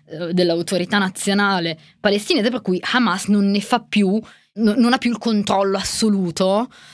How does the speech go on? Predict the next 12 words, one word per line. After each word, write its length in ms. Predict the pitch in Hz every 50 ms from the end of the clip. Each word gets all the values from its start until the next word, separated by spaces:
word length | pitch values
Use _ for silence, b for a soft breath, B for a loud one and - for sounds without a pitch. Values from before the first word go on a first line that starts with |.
| B B B -
eh, 240 | 175 165 165 165 156
come 160 | 151 - 226
un 100 | 226 233
feudo, 520 | 214 - - 180 156 160 165 175 190 254 349
perché, 460 | - 170 - - - 180 160 147 - -
eh, 300 | - 160 156 156 156 143
Gaza 240 | 170 170 156 143 160
era 100 | 160 156
un 120 | 147 143
feudo 500 | 135 - - 170 151 156 151 151 151 147 B B B B B B
di 120 | 180 254
Hamas, 440 | 311 254 135 127 - - - -